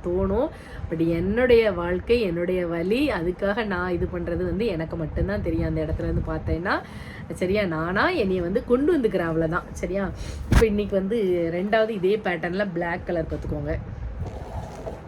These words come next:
பிளாக் கலர்ல இதே சேம் பேட்டர்ன்ல உள்ள நைட்டி.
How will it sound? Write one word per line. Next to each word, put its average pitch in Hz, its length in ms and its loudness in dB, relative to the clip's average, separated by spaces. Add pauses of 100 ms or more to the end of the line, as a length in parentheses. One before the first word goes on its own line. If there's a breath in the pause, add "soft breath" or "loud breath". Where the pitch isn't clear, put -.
(1300 loud breath)
பிளாக் 180 320 -2
கலர்ல 170 400 0
இதே 185 420 0
சேம் 175 280 -2
பேட்டர்ன்ல 165 220 -6
உள்ள 156 400 -4
நைட்டி. 151 380 -6